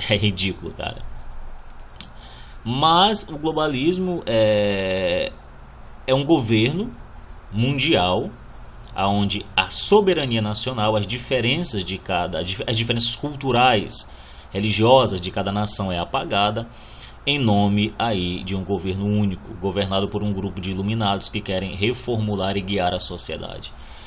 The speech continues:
Então isso é muito perigoso, isso me preocupa. E é claro que eles usam tudo o que estiver a seu, a seu alcance para isso. Eles usam da propaganda,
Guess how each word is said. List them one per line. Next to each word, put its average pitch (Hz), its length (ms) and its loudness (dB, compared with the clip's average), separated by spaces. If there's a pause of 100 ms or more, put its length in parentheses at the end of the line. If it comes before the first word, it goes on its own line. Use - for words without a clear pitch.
(160)
Então 117 160 -2
isso 220 260 6
é 156 40 0
muito 120 200 0
perigoso, 101 500 0
isso 208 180 6
me 113 100 2
preocupa. 92 680 -4
E 120 100 4
é 143 60 0
claro 143 380 0
que 139 100 -4
eles 113 240 0
usam 104 360 -2 (100)
tudo 170 520 2
o 104 120 -6
que - 180 -8
estiver 95 440 -2
a 92 60 -2
seu, 90 180 -2 (120)
a 95 100 -2
seu 95 200 2
alcance 104 500 0
para 95 240 0
isso. 135 340 0 (640)
Eles 98 220 0
usam 165 200 4
da 170 120 6
propaganda, 139 800 2